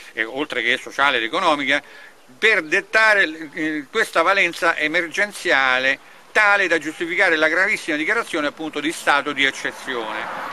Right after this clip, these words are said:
L'elemento essenziale della questione è,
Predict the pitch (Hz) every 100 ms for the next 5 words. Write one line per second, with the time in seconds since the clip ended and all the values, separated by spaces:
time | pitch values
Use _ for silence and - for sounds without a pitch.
0 | - - - - - - 254 226 220 185
1 | 165 190 208 175 151 170 208 226 190 156
2 | 139